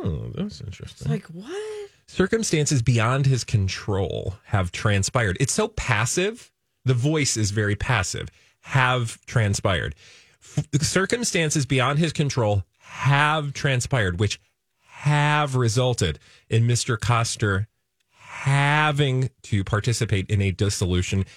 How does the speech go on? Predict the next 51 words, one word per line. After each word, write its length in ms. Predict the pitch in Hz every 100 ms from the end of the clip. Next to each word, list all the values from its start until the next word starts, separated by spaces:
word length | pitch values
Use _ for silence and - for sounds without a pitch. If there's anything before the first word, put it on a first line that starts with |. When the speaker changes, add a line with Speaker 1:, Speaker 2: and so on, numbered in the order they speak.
| -
Speaker 1:
having 460 | - 151 190 254 247
to 180 | - 190
participate 920 | - 151 - 160 - - - 143 139
in 200 | - 113
a 120 | 113
dissolution 800 | 101 135 147 190 277 - - 302
Speaker 2:
That 20 |
is 180 | 139 294
so, 500 | - - 320 135 127 123
Speaker 1:
of 60 |
marriage 440 | 127 127 135 127 123
action. 380 | 113 113 - 117
Speaker 2:
it's 20 |
like, 260 | 311 285 -
it's 200 | 311 -
saying 560 | - 311 294 277 240
Speaker 1:
She 420 | 233 - - 262 349
Speaker 2:
this 80 |
Speaker 1:
wants 340 | - 330 330 -
to 120 | 339
divorce 640 | 262 294 311 320 339 330 302
you. 600 | 320 320 311 277 220 147 101
Speaker 2:
She 140 | 240
wanted 380 | 220 240 247 240
to 200 | - 240
divorce 460 | 208 208 208 214 214
me, 160 | 190
but 180 | 180 196
I 100 | 196
had 200 | 196 175
no 180 | 175 185
control 460 | 185 190 - 175 156
over 200 | 147 147
it. 100 | - - - -
What 300 | 226 254 294
about, 320 | 294 277 226
like, 280 | 214 196 - _ _ -
I 140 | 233
have 340 | 247 254 233 190
no, 220 | 220 220
I 140 | - 214
had 260 | 226 180
no 320 | 185 208 208 226
control 640 | 254 202 - 190 175 170
over 180 | 202 185
this 240 | 190 202 -
woman 240 | 208 190
sitting 380 | 170 - 185 180
on 120 | 170
my 140 | 165
lap? 420 | 160 156 151 -